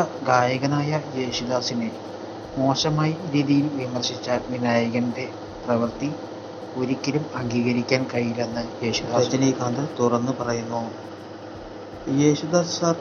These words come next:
എന്നാൽ മലയാളത്തിന്റെ മാത്രമല്ല തമിഴിന്റെയും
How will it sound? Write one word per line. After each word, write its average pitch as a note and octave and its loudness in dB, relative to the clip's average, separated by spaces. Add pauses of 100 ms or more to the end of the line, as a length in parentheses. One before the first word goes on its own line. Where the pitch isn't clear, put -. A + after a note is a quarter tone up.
(120)
എന്നാൽ C#3+ 0 (1000)
മലയാളത്തിന്റെ B2 2
മാത്രമല്ല A#2+ 0 (340)
തമിഴിന്റെയും B2 0